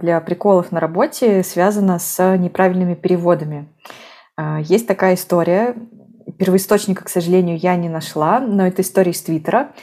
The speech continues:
о том, что одна девушка, часто ездившая в командировки, а, писала на своём чемодане своё имя, чтобы, ну, как-то быстро его отличать от других. И в какой-то момент, когда она поехала в командировку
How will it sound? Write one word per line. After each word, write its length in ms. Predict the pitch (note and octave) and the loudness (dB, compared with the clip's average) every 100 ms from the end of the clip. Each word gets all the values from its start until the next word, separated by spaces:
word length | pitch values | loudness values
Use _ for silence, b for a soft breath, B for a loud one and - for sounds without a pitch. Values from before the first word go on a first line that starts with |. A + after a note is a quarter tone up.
| B B B | B B B
о 60 | D3+ | -2
том, 220 | F#3+ G3 | 2 2
что 920 | - - F3+ F3 E3+ E3 D#3+ D#3 D#3 _ _ _ _ | 0 0 4 4 4 2 0 -4 -10 _ _ _ _
одна 400 | E3 F3 F3 D#3+ | -2 2 2 0
девушка, 720 | D#3 G#3+ D4+ - - A#3+ A3+ A3+ | 0 2 2 0 2 4 4 2
часто 300 | G#3 G3 F#3 | -2 0 2
ездившая 720 | F#3 F3 F3 - E3 D#3+ D#3+ | 2 2 -2 -2 0 0 -4
в 80 | - | -8
командировки, 840 | - D#3+ D#3+ A#3 C#4+ - B3 A#3 B B B - | -8 -4 2 2 2 0 2 2 B B B -8
а, 140 | E3 | -8
писала 400 | D#3+ F3+ G3+ F3 | -6 0 2 2
на 80 | E3 | 0
своём 340 | - F3 E3 | -6 -4 -4
чемодане 540 | D#3 F3+ F3 C#4 F#4 C4 | -6 -4 0 0 0 -2
своё 460 | A#3 F3 F#3 G#3 | 0 0 2 4
имя, 440 | F#3+ F3+ E3 D3+ D3 | 2 0 -2 -4 -6
чтобы, 380 | - D#3 D3+ C#3+ | -6 -6 -6 -6
ну, 100 | F#3 | -6
как-то 340 | G#3+ - F3 F3 | -4 -2 -2 -2
быстро 320 | D#3+ F#3 - | -2 -4 -4
его 400 | D#3 D#3 E3 E3 _ _ _ - | -2 0 -2 -4 _ _ _ -10
отличать 540 | F3 F3+ - C3 - _ _ b b | -4 -4 0 -2 -2 _ _ b b
от 80 | D#3+ | -6
других. 420 | D#3+ F3+ E4 - B B B B - | -4 -2 -2 -2 B B B B -6
И 460 | A3+ A#3 A3 F#3+ F#3 | 0 4 4 4 2
в 200 | - - | -6 -10
какой-то 300 | - F#3+ - | 0 0 0
момент, 280 | E3+ D#4 - | 0 0 0
когда 260 | G#3 F#3 | -2 0
она 100 | F3+ | 0
поехала 640 | F3 F3+ F#3+ - F3 E3 | 0 2 2 2 2 2
в 80 | D#3+ | 0
командировку 960 | - E3 E3 F3+ F#3 - F3 E3 D#3+ D#3 | -6 -6 0 2 2 -2 -4 -4 -4 -6